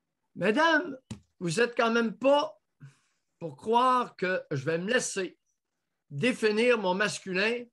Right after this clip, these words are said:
par deux femmes à la télé. Vous n'êtes pas sérieuse, là.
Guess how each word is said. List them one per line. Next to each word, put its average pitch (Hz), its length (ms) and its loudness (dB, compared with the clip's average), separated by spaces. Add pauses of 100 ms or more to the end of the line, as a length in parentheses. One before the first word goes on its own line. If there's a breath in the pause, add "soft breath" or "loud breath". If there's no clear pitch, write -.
(360)
par 165 220 -10
deux 220 260 4
femmes 220 320 2
à 190 80 4
la 175 140 2
télé. 170 360 -6 (1200)
Vous 151 80 -6
n'êtes 139 100 -8
pas 254 120 2
sérieuse, 160 680 2
là. 110 120 -12